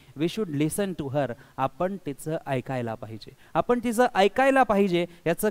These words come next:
कारण या subordinate clause, या ए-, dependent क्लॉजमध्ये आपल्याला पाहायला मिळतोय.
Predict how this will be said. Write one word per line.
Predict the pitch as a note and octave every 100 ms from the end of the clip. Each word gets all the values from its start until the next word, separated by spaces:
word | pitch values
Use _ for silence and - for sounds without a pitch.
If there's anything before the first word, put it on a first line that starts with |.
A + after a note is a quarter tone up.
| -
कारण | F3+ G#3 E3 E3 - D3+
या | G3
subordinate | - F3 F3 F3 G3 A#3 A#3+ -
clause, | G3 D3+ C#3 - -
या | F#3+ G3+
ए-, | F#3 -
dependent | D#3+ D#3+ F#3+ A3 C4 B3
क्लॉजमध्ये | A3 G3+ F#3+ F3+ F3+
आपल्याला | F#3+ D3+ D3+ D#3+
पाहायला | D3+ C#3+ C#3+
मिळतोय. | C#3 C3 C3+ D3